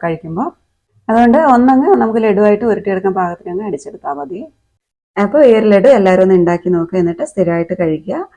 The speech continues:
മുടിയൊക്കെ നന്നായിട്ട് തന്നെ വളരും, അതുപോലെ തന്നെ നല്ല സ്കിന്നിന് നല്ല തിളക്കമൊക്കെ ഉണ്ടാകും. പിന്നെ എല്ലുകളുടെയൊക്കെ ബലത്തിന് നല്ലതാണ് കേട്ടോ. അതുപോലെ കുട്ടികൾക്കൊക്കെ കൊടുക്കുന്നത് നല്ലതാണ്. ഇനിയിപ്പോൾ സ്കൂൾ തുറക്കാനായിട്ട് പോവല്ലേ, അപ്പോൾ സ്നാക്സ് ബോക്സിൽ ഒരെണ്ണം വെച്ച് കൊടുക്കുക. അപ്പോൾ ഒരെണ്ണമല്ലേ ഉള്ളൂ, അവർ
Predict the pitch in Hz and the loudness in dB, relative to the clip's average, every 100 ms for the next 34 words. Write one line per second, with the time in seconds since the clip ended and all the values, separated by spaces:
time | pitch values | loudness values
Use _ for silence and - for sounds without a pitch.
0 | _ _ 196 190 190 226 220 180 175 175 | _ _ -2 0 0 0 0 2 0 0
1 | 170 175 165 156 214 311 311 180 175 175 | 0 -2 -4 -6 -6 -4 -2 -2 -4 -6
2 | 196 359 - _ _ - 190 185 208 202 | -8 -8 -10 _ _ 0 2 2 0 -2
3 | 190 185 185 185 214 202 170 170 175 180 | 2 4 4 2 0 -2 -4 -4 -6 -2
4 | 165 156 160 185 466 - - 185 220 523 | -4 -4 -10 -8 -10 -12 -6 -4 -4 -6
5 | _ _ _ _ _ 214 196 196 185 196 | _ _ _ _ _ 0 2 2 2 0
6 | 233 202 180 175 185 185 165 160 160 156 | 0 0 0 0 2 2 2 -2 -2 -4
7 | 160 160 170 226 262 190 185 185 185 240 | -4 -4 -2 -4 -6 -2 -2 0 -4 -6
8 | 262 185 170 175 180 170 160 160 160 160 | -6 -6 -2 -2 -2 -2 -6 -8 -10 -8
9 | 403 508 _ _ _ 214 220 254 240 - | -10 -12 _ _ _ -2 0 -2 -6 -4
10 | 220 208 208 208 202 196 196 190 175 170 | -2 0 -2 -2 -2 -2 -4 0 2 0
11 | 156 160 160 349 349 196 185 - 180 175 | -2 -8 -8 -8 -6 -4 -4 -4 -6 -6
12 | 208 277 523 - _ - 196 185 180 175 | -6 -6 -6 -10 _ -4 2 4 4 2
13 | 180 165 165 165 254 254 180 196 190 202 | -2 -4 -4 -6 -8 -6 -2 -2 0 -2
14 | 202 196 175 170 | 0 0 0 -2